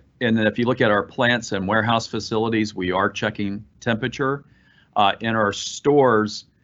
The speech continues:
uh, we are checking, uh, temperature in what we've defined as hotspots.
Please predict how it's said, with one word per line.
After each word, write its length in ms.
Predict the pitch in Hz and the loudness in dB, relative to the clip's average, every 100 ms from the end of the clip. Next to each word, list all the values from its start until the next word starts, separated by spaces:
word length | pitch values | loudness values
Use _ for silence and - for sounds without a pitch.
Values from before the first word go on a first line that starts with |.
| _ _ | _ _
uh, 380 | 107 101 101 98 | -2 2 2 0
we 320 | - 76 110 104 | -4 -6 -2 0
are 80 | |
checking, 640 | 101 - 120 113 104 98 - 101 | -2 -4 -4 -4 -6 -6 -10 -8
uh, 180 | 95 | -6
temperature 680 | 90 117 110 107 110 101 92 | -4 -4 -4 -4 -2 -2 -2
in 160 | 87 95 | -6 -4
what 160 | 104 - | -2 -2
we've 220 | 104 87 | -2 -4
defined 360 | 92 113 98 | -6 -4 -2
as 100 | 90 | -4
hotspots. 840 | - 120 110 - 101 95 92 - - | -4 -2 -2 -4 -4 -2 -2 -6 -20